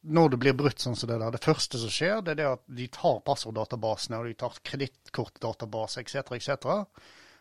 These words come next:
Og så går de rett på, jeg hater navnet, men det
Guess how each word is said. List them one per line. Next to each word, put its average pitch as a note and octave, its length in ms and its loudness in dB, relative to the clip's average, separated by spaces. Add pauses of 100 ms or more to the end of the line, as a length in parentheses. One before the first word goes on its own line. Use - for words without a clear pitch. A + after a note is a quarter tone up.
(160)
Og B2 80 -6
så C3+ 100 -8
går D3 120 4
de D#3+ 340 4
rett - 320 6
på, A#2+ 160 4 (320)
jeg A2 160 2
hater D3 420 0
navnet, C#3 500 0
men B2 140 -4
det G#2+ 80 0